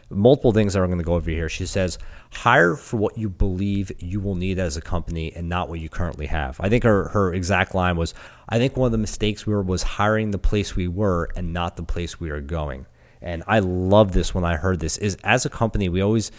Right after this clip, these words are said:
we have a vision for where we wanna go as a company, but we think about, like, how can we get there? But we don't think about, like, who can we hire to help us get there quicker? For me, I see this. I think Sean will say he sees this, and I've seen this in C E Os. The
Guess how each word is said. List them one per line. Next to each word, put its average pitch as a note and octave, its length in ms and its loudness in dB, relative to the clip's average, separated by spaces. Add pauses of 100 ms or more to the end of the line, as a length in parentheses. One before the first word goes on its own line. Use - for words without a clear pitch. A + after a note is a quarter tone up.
(240)
we G#2+ 120 2
have B2+ 200 10
a C3 100 0 (120)
vision A#2+ 640 -4
for A2+ 180 0
where F#2 240 2
we G2+ 80 2
wanna G2 300 0
go F2+ 160 0
as F2+ 100 -2
a - 60 -8
company, A2 500 -2 (240)
but A#2 160 4
we A#2 120 6
think B2 200 10
about, A#2 260 6
like, F#2+ 140 2
how C#3 240 10
can - 160 0
we A#2+ 80 2
get G#2+ 260 0
there? D#2+ 200 0
But E2 80 -2
we A2 160 2
don't D#3 180 -2
think A2+ 160 0
about, F#2+ 260 2
like, F#2 200 0 (220)
who F#3 200 2
can F3+ 180 0
we A2 120 0
hire G2+ 480 2
to E2 40 -2
help G2+ 280 -2
us F2 140 -2
get F#2 200 -4
there D2 160 -6
quicker? - 500 -10 (440)
For A2+ 160 -2
me, A2 300 2
I G#2 80 2
see G2+ 220 -2
this. G2 220 -2
I F#2+ 100 -4
think F#2+ 200 -6
Sean G#2+ 400 2
will G2+ 80 2
say F#2+ 220 -2
he F2+ 80 -2
sees F2+ 320 -6
this, G2 140 -4
and F#2+ 120 -6
I've E2 100 -4
seen A2 280 -4
this G2+ 180 -4
in G2 80 -4
C F2 320 -4
E F2+ 60 -2
Os. E2 240 -6
The - 80 -10